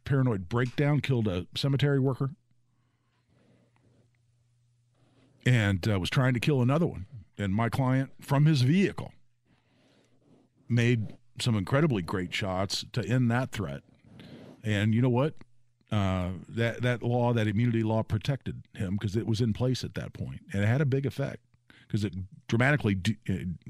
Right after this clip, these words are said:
it disincentivizes anybody to file a lawsuit in that situation on behalf of the dead bad guy or the injured bad guy, if that's the situation. And here, that statute very clearly protects Eli Dicken as well.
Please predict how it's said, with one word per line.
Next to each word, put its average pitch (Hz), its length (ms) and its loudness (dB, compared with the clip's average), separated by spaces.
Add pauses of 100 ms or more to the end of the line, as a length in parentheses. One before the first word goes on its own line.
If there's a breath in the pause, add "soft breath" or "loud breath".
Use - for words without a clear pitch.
(340)
it - 200 -8 (920 soft breath)
disincentivizes 139 1160 0
anybody 117 380 2
to 92 60 2
file 101 220 -2
a 98 40 -2
lawsuit 98 400 -2
in - 80 -4
that - 120 -6
situation 110 480 -2
on 95 80 -2
behalf 101 400 -2 (640 loud breath)
of 104 140 0
the 104 80 0
dead 85 260 -2
bad 123 280 0
guy - 220 -12 (220)
or 98 120 0
the 92 180 0
injured 123 420 4
bad 78 280 -6
guy, 60 180 -8
if 85 160 -6
that's - 260 -4
the 98 80 -6
situation. - 640 -4 (300 loud breath)
And 113 160 2
here, 160 240 4
that 120 280 0 (440)
statute 120 400 0
very 107 440 2
clearly - 480 -8 (1120 soft breath)
protects 127 440 0
Eli 110 260 4
Dicken 104 340 0
as 82 180 -2
well. 87 280 -6